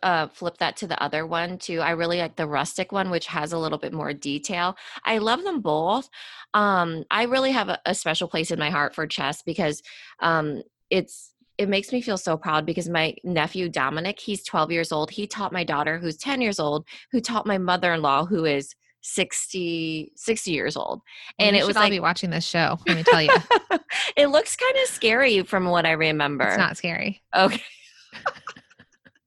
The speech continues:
Speaker 1: But it just, you know, passing that along, I thought, "Oh, that's really, really cool that,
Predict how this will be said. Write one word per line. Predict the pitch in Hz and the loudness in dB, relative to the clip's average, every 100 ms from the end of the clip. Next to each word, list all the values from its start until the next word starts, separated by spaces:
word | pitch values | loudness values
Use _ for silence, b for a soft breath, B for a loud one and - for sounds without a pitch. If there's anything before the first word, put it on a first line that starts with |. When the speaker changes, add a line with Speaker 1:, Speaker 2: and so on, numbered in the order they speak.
| - _ - B B 539 - - B B B | -20 _ -20 B B -10 -10 -12 B B B
Speaker 1:
But | 214 247 233 - - | 2 4 4 2 2
it | 226 | 2
just, | 233 226 - - | 4 0 -2 -4
you | 208 196 | -2 2
know, | 180 165 160 - | 2 2 0 -4
passing | 254 226 285 269 | -2 -2 -4 -2
that | 220 | 0
along, | 170 156 151 175 | 0 0 0 0
I | 185 | -2
thought, | 185 165 - | 0 0 0
"Oh, | 240 | 0
that's | 220 220 - | 0 -2 -4
really, | 180 160 160 170 | -2 0 0 0
really | 156 151 147 | -2 -2 -2
cool | - 170 156 151 | -4 -4 -2 0
that, | 139 98 | 0 -2